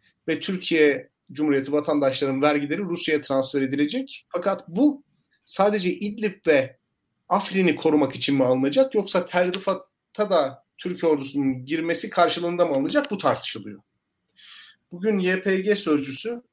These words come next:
Rudav'da bir açıklama yaptı. "Afrin benzeri bir anlaşmanın olabileceğinden kuşkulanıyoruz." dedi. E, Nu-, Nuri Mehmet. E,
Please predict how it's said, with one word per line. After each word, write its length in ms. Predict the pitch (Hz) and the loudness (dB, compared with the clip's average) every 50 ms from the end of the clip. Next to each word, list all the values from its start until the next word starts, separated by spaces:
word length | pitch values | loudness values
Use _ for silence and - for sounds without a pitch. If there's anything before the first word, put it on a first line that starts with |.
| _ _ _ _ _ _ _ | _ _ _ _ _ _ _
Rudav'da 480 | 180 180 180 180 165 160 156 160 170 165 | -10 -2 2 2 2 4 4 2 0 2
bir 100 | 160 151 | 2 -2
açıklama 400 | 151 151 - - - 165 156 135 | -2 -2 -4 -4 -4 -2 0 0
yaptı. 520 | 120 110 - - _ - 220 240 233 - _ _ _ _ _ _ _ _ _ _ | 0 -2 -4 -10 _ -2 -2 -2 -2 -8 _ _ _ _ _ _ _ _ _ _
"Afrin 360 | - 175 180 180 - 151 147 143 | 0 0 0 2 0 -2 0 2
benzeri 360 | 143 143 147 165 196 208 175 | 2 0 0 -2 -4 -2 -2
bir 120 | 175 156 | 0 0
anlaşmanın 520 | 151 151 151 147 147 - - 165 165 180 175 | 2 2 2 2 0 0 -2 -2 -2 0 0
olabileceğinden 760 | 160 156 156 147 147 147 143 139 147 143 147 147 143 143 | 2 2 2 2 4 2 4 4 4 4 4 2 2 0
kuşkulanıyoruz." 640 | 139 - - - - 123 110 104 101 104 101 101 104 110 | -2 -8 -14 -10 -8 -8 -6 -6 -8 -12 -12 -14 -14 -14
dedi. 280 | 107 104 147 196 - _ _ _ _ _ _ _ _ _ _ _ - _ | -10 -10 -10 -12 -12 _ _ _ _ _ _ _ _ _ _ _ -20 _
E, 220 | 139 127 123 120 117 120 | -10 -8 -8 -6 -4 -4
Nu-, 260 | 127 131 135 135 127 131 | -4 -4 -4 -2 -2 0
Nuri 180 | 135 127 127 | 0 0 0
Mehmet. 580 | 127 123 120 113 127 127 - - - - - _ _ _ _ _ _ _ _ _ _ _ _ _ - - - - - - - - - - _ | 0 0 0 0 -2 -4 -6 -8 -14 -20 -20 _ _ _ _ _ _ _ _ _ _ _ _ _ -20 -20 -20 -20 -20 -20 -20 -20 -20 -20 _
E, 60 | - | -8